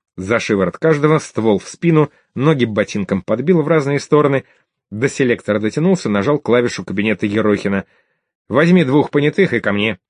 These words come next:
Обыскали визитеров. У одного нож с выкидным клинком, у другого пакетик с буро-зеленым веществом растительного происхождения.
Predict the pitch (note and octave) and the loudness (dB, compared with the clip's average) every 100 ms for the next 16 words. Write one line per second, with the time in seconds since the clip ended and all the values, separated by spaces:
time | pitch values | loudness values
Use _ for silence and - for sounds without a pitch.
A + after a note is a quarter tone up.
0 | _ _ _ _ _ _ _ _ _ _ | _ _ _ _ _ _ _ _ _ _
1 | - E3 - F#3+ E3 C#3+ C3+ B2+ C3 B2+ | -4 -2 -2 0 2 0 -4 -2 -2 -2
2 | - _ _ _ _ _ - G#3 C3+ G2+ | -4 _ _ _ _ _ 0 2 2 0
3 | G2+ E3+ F3+ - - F3+ E3+ F3 D#3+ D#3+ | 2 2 2 -2 -8 -6 -2 0 0 0
4 | D3 D3+ - D#3 D3 - - C#3+ C#3 F#3 | 0 -2 -2 -2 -2 -8 -12 -6 0 2
5 | A3+ D#3+ - A2 F#3+ F3+ F3+ - - - | 2 0 0 -2 0 0 -2 -4 -18 -12
6 | A#2 F#2+ G2 D3+ C3 G2+ A2+ G#2 F#2+ F2+ | -10 -8 -2 0 2 0 0 0 0 -2
7 | E2 F2 - F2+ - F#3+ G#3 C3 - - | -6 -10 -10 -12 -6 -2 -2 -2 -6 -14
8 | B2+ A#2 G#2+ G#2 - F#2 - D2+ D2+ D2 | -12 -8 -6 -6 -4 -6 -6 -12 -12 -12
9 | C#2+ - | -12 -12